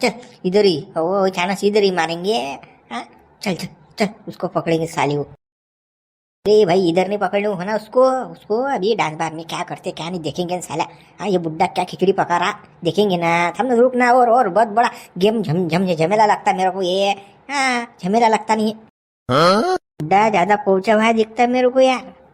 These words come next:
Speaker 1: हाँ, दिखता है धतर पैंट पे, लेकिन वो अच्छा पहुंचा हुआ है वो बुड्ढा। अरे साला, हाँ, चंदन लगा के आ रहा है, लेकिन वो साला चापलूस है।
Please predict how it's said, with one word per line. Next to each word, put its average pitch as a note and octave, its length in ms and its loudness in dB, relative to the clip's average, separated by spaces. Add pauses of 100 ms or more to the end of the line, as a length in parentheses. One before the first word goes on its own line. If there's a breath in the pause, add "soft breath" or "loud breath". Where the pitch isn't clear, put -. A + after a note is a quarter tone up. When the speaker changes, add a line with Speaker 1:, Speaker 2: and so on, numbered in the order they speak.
Speaker 1:
हाँ, A3 220 -4
दिखता A#3+ 380 0
है C#4+ 260 2
धतर D4 300 0
पैंट A#3+ 340 0
पे, D#4 200 4 (340 loud breath)
लेकिन G#3 260 2
वो A3+ 120 4
अच्छा A3 840 2
पहुंचा G3 420 2
हुआ C4+ 160 4
है D4 180 4
वो D#4 100 6
बुड्ढा। D4 260 2
अरे - 600 -10
साला, E3 320 0 (680)
हाँ, A#3 100 -2
चंदन F3+ 400 -2
लगा A3 220 4
के A3+ 100 -2
आ G#3 160 0
रहा A3+ 140 0
है, - 80 0
लेकिन G#3+ 240 -6
वो B3+ 300 0
साला G3 240 -8
चापलूस G#3 440 -4
है। D#3 60 -10